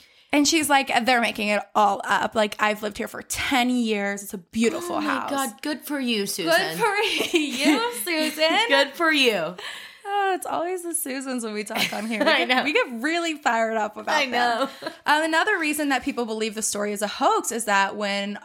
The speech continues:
Speaker 1: an author named Ray Garton, he was interviewing Ed and Lorraine Warren and the Snedeker family at the same time for his book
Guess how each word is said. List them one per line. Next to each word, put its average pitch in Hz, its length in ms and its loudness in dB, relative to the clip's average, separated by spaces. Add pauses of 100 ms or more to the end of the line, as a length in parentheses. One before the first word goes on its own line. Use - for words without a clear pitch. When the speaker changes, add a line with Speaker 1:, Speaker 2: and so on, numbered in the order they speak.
Speaker 1:
an 233 140 0
author 220 440 2
named 208 280 -2
Ray 202 260 2
Garton, 196 640 0 (440)
he - 180 -2
was 247 140 0
interviewing 262 540 0
Ed 214 160 2
and 233 140 0
Lorraine 202 360 2
Warren 202 280 0
and 196 180 -4
the 202 40 -6
Snedeker 202 380 -4
family 196 300 -6
at 196 80 -12
the 202 60 -10
same 202 280 -6
time 202 280 -2
for - 180 -6
his 202 200 -4
book 214 420 0